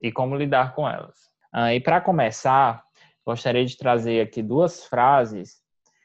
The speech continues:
que falam exatamente sobre esse assunto e eu acho que são um ótimo ponto de partida pra nossa discussão. A primeira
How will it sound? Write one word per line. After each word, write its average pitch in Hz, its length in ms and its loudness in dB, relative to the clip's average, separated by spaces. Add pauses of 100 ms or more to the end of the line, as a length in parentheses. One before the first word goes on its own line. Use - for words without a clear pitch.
(320)
que 120 140 -6
falam 123 320 0
exatamente 143 760 -2
sobre 139 300 -4
esse 139 180 -6
assunto 139 440 -6
e - 20 0
eu 139 80 4
acho 139 220 0
que 131 80 -10
são 139 360 -6 (320)
um 127 100 -8
ótimo 160 380 2
ponto 156 300 -6
de 151 100 -8
partida 143 460 -2
pra 131 180 0
nossa 135 320 -4
discussão. 127 720 -4 (680)
A 131 160 0
primeira 127 800 0